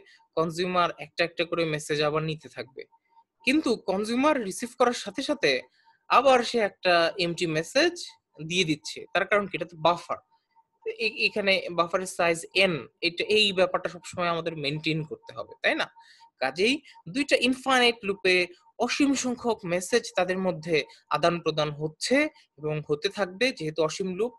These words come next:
আহ, infinite loop। এই অসীম সংখ্যক message এর মধ্যে, এ, যে আদান প্রদান আমরা করছি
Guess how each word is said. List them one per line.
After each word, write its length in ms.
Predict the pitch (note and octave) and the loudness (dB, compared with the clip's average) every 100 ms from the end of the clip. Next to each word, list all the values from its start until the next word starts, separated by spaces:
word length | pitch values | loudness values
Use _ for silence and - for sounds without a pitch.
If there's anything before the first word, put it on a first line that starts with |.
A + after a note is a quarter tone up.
| _ _ - | _ _ -8
আহ, 240 | C#3+ C#3+ C#3+ | 0 2 2
infinite 460 | D#3 E3 E3 E3 F#3 | -2 -2 -2 -2 -2
loop। 180 | A3+ C4 _ _ _ - _ _ - _ - _ - - - | -4 -4 _ _ _ -20 _ _ -20 _ -20 _ -20 -20 -4
এই 340 | D4 D4+ C#4 - - | 0 2 2 -4 -4
অসীম 300 | A3 - D#4 | -2 2 0
সংখ্যক 340 | C#4 C4+ C4+ A#3 | 0 -2 -2 0
message 560 | G#3+ G3+ G#3+ G3 F#3 - _ _ - | -2 2 2 2 0 -18 _ _ 2
এর 180 | F3+ | 2
মধ্যে, 400 | F3 E3+ D#3 D#3+ - - | 2 -2 -2 -4 -4 -8
এ, 220 | A#2+ C3+ C#3+ D#3 - | -8 -6 -8 -10 0
যে 160 | D#3+ | 4
আদান 340 | D3 D#3 E3+ E3+ | 4 4 2 2
প্রদান 180 | E3+ E3+ | 0 0
আমরা 180 | F3 E3 | -2 -2
করছি 460 | E3+ - - E3+ | -2 0 -4 -6